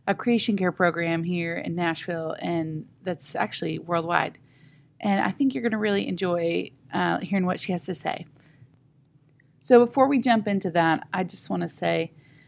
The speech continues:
um, I'm coming up on the end of the first year of being a podcast host. Well, I mean, technically,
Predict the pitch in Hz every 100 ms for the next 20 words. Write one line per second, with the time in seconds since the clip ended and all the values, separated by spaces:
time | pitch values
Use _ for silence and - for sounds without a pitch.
0 | _ - - 208 180 165 - - - 196
1 | 208 202 226 220 214 - - 202 185 180
2 | - 196 208 220 220 220 - - 196 196
3 | - 196 226 - - 196 196 233 311 311
4 | - _ _ _ - 196 226 208 190 202
5 | 202 233 226 - 226 226 - - 277 240
6 | 240 226 208 - 254 233 202 190 185